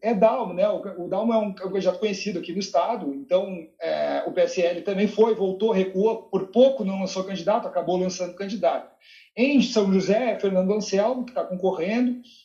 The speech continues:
é, é, o vice é o filho do, do, do deputado federal Hélio Costa, então é uma candidatura aqui da Grande Florianópolis, e Laguna,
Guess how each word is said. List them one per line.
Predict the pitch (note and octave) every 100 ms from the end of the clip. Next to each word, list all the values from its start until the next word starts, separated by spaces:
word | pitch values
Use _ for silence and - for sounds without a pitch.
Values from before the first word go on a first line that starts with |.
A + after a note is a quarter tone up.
| _ D3+
é, | E3 E3 D#3+ D#3 D#3 D3+ C#3+ C#3 - _ _ _ _ _ _ _ _
é, | E3 D#3 D#3+ D#3
o | G3
vice | E3+ F#3 G#3 - F#3
é | F#3
o |
filho | - G3 G3
do, | E3+ E3+
do, | E3 D#3+ D#3
do | D#3 D3+
deputado | D#3+ E3+ -
federal | D#3+ D#3+ D3+
Hélio | E3 -
Costa, | D#3 G#3 - F3+
então | - F3+ F3+ D#3+
é | F3+
uma | F#3
candidatura | F3+ F3 E3+ F3 E3+
aqui | - A3
da | G3+
Grande | F3 F3
Florianópolis, | F3+ F3 F#3 D#3+ A3+ - - _ _ _ _ _
e | A3+
Laguna, | A#3 F#3 G3 A3+ B3